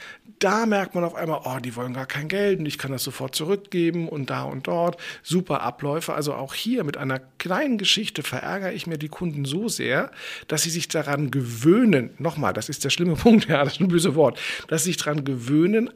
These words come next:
andere Anbieter zu nutzen. Und diese Gewohnheit kriege ich nicht zurückgedreht,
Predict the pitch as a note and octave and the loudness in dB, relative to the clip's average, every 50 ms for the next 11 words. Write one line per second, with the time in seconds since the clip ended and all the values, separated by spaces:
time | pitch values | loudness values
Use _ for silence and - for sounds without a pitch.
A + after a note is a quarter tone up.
0 | - - C#3+ E3 F#3 F#3+ F#3 F3 E3 D#3 B2 A#2+ C#3+ E3 D3 D3 D#3 D3+ D#3 C#3 | -4 -2 0 2 2 2 2 0 0 -2 -2 -4 -4 -4 -4 -4 -4 -4 -4 -4
1 | C#3+ - - B2+ C#3 F3+ B3+ - - - C3 B2 C3 A#2+ A#2 G#2+ A2+ D3+ F3+ B3+ | -4 -4 -4 -4 -4 -4 -4 -4 -4 -4 -4 -6 -6 -6 -8 -6 -4 -2 0 0
2 | D4 - A#3 F3 F3 C3+ B2+ D#3 F#3 C#4+ D4 D#3+ G#2 F2 F2+ - - - - - | 0 0 0 0 0 0 0 -2 -2 -2 -2 -4 -2 -4 -4 -4 -6 -10 -6 -4
3 | F3 F#3 G#3 A3 - D#3 C3+ - D3 D#3 F3 - - - - F3+ D#3 F3+ E3+ - | -4 -2 -2 -4 -6 -6 -6 -4 -2 -2 -2 -2 -4 -4 -4 -4 -4 -6 -4 -6
4 | E3 D#3 E3+ D#3 D3+ D#3+ D#3+ - | -6 -6 -4 -2 -2 -2 -2 -6